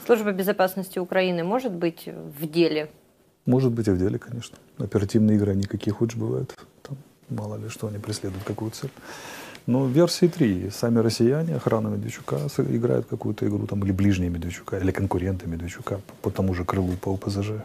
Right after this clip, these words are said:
Speaker 2: Либо там С Б У, например, или, или госорганы Украины. Всё может быть.
Speaker 1: Много вариантов,
Speaker 2: Его
Speaker 1: да?
Speaker 2: же могут сбивать, да, партнёры по О П З Ж, которым он не нравится, надоел, там, или считают его слишком токсичным.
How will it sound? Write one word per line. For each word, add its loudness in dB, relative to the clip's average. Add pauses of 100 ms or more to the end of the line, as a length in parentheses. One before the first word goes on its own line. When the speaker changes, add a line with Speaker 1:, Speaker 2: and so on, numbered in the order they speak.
(100)
Speaker 2:
Либо 4
там 4
С 0
Б -2
У, -2
например, -4
или, -2
или 6
госорганы 2
Украины. -6 (640)
Всё 0
может -2
быть. -12 (840)
Speaker 1:
Много 4
вариантов, 4
Speaker 2:
Его 6
Speaker 1:
да? 10
Speaker 2:
же 12
могут 8
сбивать, 6
да, 4
партнёры 0
по 0
О 2
П -4
З 2
Ж, 2
которым -6
он -6
не -6
нравится, -8
надоел, -8
там, -16 (100)
или -14
считают -6
его -8
слишком -10
токсичным. -10